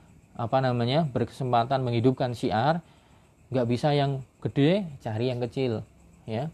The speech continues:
Cari yang kecil, ya, yang umur enam bulan masuk bulan ketujuh. Pengen lebih murah lagi, cari yang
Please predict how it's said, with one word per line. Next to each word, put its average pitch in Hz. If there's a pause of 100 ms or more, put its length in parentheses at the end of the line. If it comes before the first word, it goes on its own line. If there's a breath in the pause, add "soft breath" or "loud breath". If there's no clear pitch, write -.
(340 soft breath)
Cari 123
yang 113
kecil, 107
ya, 127
yang 135
umur 127
enam 117
bulan 113
masuk 110
bulan 120
ketujuh. 117 (1700 soft breath)
Pengen 240 (720)
lebih 165
murah 226
lagi, 220 (600)
cari 165
yang 180